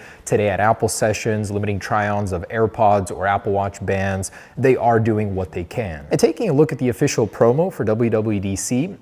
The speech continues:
it appears to look like the back of a MacBook, and apparently we will be seeing upcoming MacBook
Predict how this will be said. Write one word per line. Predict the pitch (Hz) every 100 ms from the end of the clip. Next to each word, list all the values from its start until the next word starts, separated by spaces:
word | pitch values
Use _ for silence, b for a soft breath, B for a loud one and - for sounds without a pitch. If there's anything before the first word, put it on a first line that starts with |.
| -
it | 113
appears | - 156 147
to | -
look | 117 131
like | 120 104 -
the | 110
back | 110 113 107
of |
a | 95
MacBook, | 95 101 - 156 156 - B B B 107
and | 101
apparently | 131 120 110 113 104
we | 127 113
will | 101 110
be | 104
seeing | 98 117 104 101
upcoming | 104 - 101 104 104
MacBook | 101 98 95 92